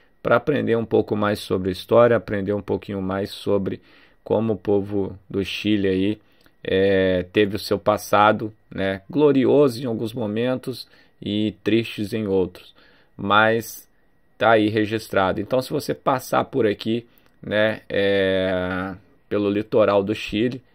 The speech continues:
entre Antofagasta e Tocopila, vale, né, uma visita aqui,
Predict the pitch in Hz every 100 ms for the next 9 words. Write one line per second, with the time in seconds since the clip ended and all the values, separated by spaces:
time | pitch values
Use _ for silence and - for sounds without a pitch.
0 | _ - 107 117 101 98 101 - 104 92
1 | 98 202 - - 92 123 113 113 123 131
2 | - _ _ _ - 107 110 113 110 117
3 | 113 - - 101 104 - - 101 98 104
4 | 90 98 92 101 - 87